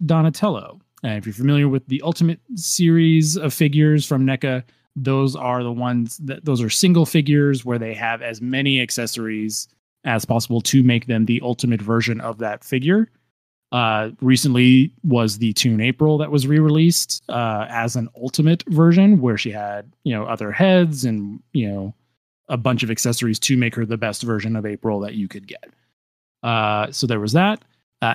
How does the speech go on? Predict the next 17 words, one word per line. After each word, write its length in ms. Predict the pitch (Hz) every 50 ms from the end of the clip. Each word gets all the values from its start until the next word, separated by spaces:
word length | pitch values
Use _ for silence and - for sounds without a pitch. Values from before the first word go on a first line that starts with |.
| -
as 200 | - 156 160 143
you 60 | 147 165
move 260 | 170 160 147 135 123
down 320 | 175 170 160 165 160 156
into 240 | 151 147 131 - 175
the 120 | 160 151
sewer 460 | 135 - - - - 196 180 165 165 156
lair, 640 | 151 151 151 175 208 220 208 208 208 214 226 254
you 240 | 240 180 165 165 156
saw 420 | - - - 170 147 147 147 147 147
Casey 580 | - - - 220 208 - - 220 214 233 262
from 520 | 262 - - - 180 175 165 156 147 165 139
Corporate 340 | - - 180 160 - 170 151
Raiders 360 | 151 147 151 147 165 165 151
from 160 | - 165 156
Dimension 360 | 143 147 151 147 139 - 143
X, 400 | 139 143 214 - - - - -